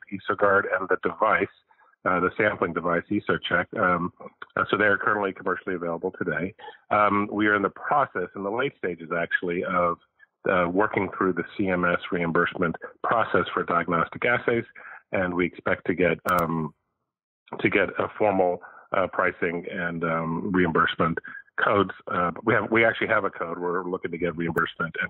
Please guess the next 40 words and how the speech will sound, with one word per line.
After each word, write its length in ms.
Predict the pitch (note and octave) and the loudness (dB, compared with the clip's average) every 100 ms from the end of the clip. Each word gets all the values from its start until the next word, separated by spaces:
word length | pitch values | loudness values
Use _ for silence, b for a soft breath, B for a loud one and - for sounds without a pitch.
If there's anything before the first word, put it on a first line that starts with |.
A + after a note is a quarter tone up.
| - | -2
coverage 280 | G2+ F2+ D#2+ - B B - | 0 0 -2 -10 B B -2
decisions, 540 | F#2+ G2 E2 E2+ E2 - B B - | 0 0 0 -2 -4 -8 B B -4
uh, 60 | |
hopefully 300 | F2+ A#2+ - | -2 0 0
by 140 | F#2 E2+ | 2 2
the 160 | F2 | 0
end 120 | F2+ F2 | 0 0
of 140 | E2+ | -4
this 120 | F2 - | -8 0
year. 180 | A2 F#2 B B - - - | 0 0 B B -8 -6 2
In 140 | C3 | 4
the 80 | A#2 | 4
interim, 500 | A#2 D3+ A#2+ G2 G2+ b b | 4 4 4 2 -2 b b
uh, 80 | G#2+ | -4
the 100 | G2+ | -4
procedure 460 | - G2 - A#2 - | -6 -8 -8 -8 -10
can 160 | G2+ - | -10 0
still 140 | A#2 | 0
be 140 | G2+ | 0
performed, 460 | F2+ - - A#2 G2+ | -4 -4 2 2 2
and 80 | F2+ | 2
doctors 340 | F2+ F2 F2 | 0 0 -2
are 140 | F#2 F2 | 0 0
performing 520 | - - G2+ F#2+ F2+ | -4 -2 0 0 -4
it 160 | F2 E2+ - | -6 -6 -14
and, 80 | - | -20
and 280 | _ - - | _ -20 -6
submitting 460 | A2 G#2+ G2+ F2 F2 | -2 2 2 0 -4
and 100 | E2 - | -6 -10
submitting, 440 | F2+ F2+ F2 E2+ b b b - | -4 -2 -2 -4 b b b -2
uh, 340 | F#2 E2+ E2+ - | 2 4 2 2
on 180 | F#2+ F2+ | 2 2
an 200 | E2+ F#2+ | 2 2
indiv-, 320 | F#2+ F2 F2+ F#2 | 2 2 2 2
indiv-, 380 | G2 F#2+ F2 - | 2 2 2 2
individualized 580 | G2+ F2+ E2 E2 D#2 D2 | 0 2 2 2 2 0
basis 340 | - D2+ - - - | -8 -10 -10 -14 -10
to 80 | |
both, 300 | E2+ F2 E2 - - | -4 -2 -2 -4 -2
um, 320 | E2+ E2 E2 | 0 0 -4